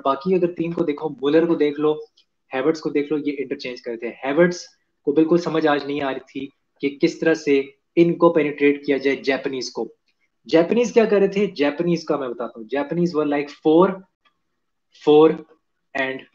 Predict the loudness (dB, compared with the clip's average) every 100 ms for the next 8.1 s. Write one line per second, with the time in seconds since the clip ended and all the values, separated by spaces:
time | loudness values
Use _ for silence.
0 | -6 -4 -2 -2 -4 -8 -14 -20 _ _
1 | _ _ _ _ 4 4 6 2 6 6
2 | 4 0 -4 -4 -4 -4 -6 2 2 2
3 | -2 -8 _ _ 2 2 4 2 4 4
4 | 4 0 0 0 0 -2 -2 -2 -2 -4
5 | -2 0 0 0 -2 -2 -12 -8 -6 -6
6 | -2 0 0 -4 -2 -4 -2 -2 -2 -4
7 | -2 -2 -4 -2 -4 -4 -4 -6 -6 _